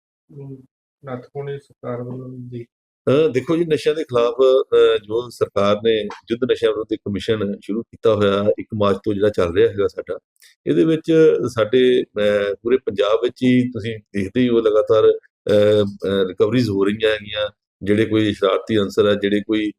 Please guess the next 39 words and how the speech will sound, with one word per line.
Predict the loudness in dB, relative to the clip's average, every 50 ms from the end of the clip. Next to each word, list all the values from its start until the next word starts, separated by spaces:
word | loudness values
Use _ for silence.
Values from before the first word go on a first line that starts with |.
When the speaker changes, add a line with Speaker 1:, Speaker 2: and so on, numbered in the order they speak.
| _ _ _ -6
Speaker 2:
ਇਸ | -6 -4 -2 -2
ਧੰਦੇ | -2 -2 0 0
ਦੇ | 0 0
ਵਿੱਚ | 0 -2 -2 -2
ਲਿਪਤ | -4 -4 -2 0 0
ਹੈ, | 0 0 -2 -6 -12 _ _ _ _ -4
ਉਹ | -2 0 0 0
ਫੜੇ | 0 0 0 0 2
ਜਾ | 2 2 2 2
ਰਹੇ | 2 2 2 2
ਆ। | 0 -4 _ _ _ _ _ _ _ _ _ -2
ਉਹਦੇ | 2 2 4 4 2
ਤਹਿਤ | 4 4 4 4 4 2
ਹੀ | -4
ਜਿਹੜੀ | -8 -6 -4 -6 -2
ਸਾਡੀ, | 0 0 0 2 2 4 4 4 2 2
ਅਹ, | -2 0 2 4 4 4 2 0
ਜ਼ਿਲ੍ਹਾ | 0 0 0 0
ਕਪੂਰਥਲਾ | -2 -2 _ -4 -4 -2 0 2 2
ਔਰ | 2 2 2 -2 -4 -6 -2
ਖਾਸ | 0 0 0 0 -2
ਕਰਕੇ | -2 -2 -2 -2
ਸਾਡੀ | -2 -2 -2 -2 -2
ਪਲੱਸ | -2 -2 -2 -2 0 -2
ਸਬ | 0 0
ਡਿਵੀਜ਼ਨ | 2 2 2 2 2
ਦੇ | 2 2
ਵਿੱਚ | 2 0 -2 -4 -6
ਵੀ | -8 -8 -8 -10 _ _ _ _ _ _ _ -2
ਜਿਹੜਾ | 2 2 2 4
ਲਗਾਤਾਰ | 4 4 2 2 2 2 2 2 2 2
ਹੀ | 0 0 2 2
ਇਹ, | 2 2 0
ਅਹ, | -2 _ _ -4 -2 -2 -2
ਜਿਹੜਾ | -2 -6 -12 -12 _ -2 0 0 0
ਹੈਗਾ | 2 2 2 2 2 2 0 -6 -12 _ _ _ _ _ _ _ _ _ _ _ _ -8 -6
ਸਾਡੀ | -2 -2 -2 0 0 0 2 2 2 2 2 0
ਜਿਹੜੀ | -2 -4 -8 -12 -10
ਮੁਹਿੰਮ | -6 -4 -4 -4 -6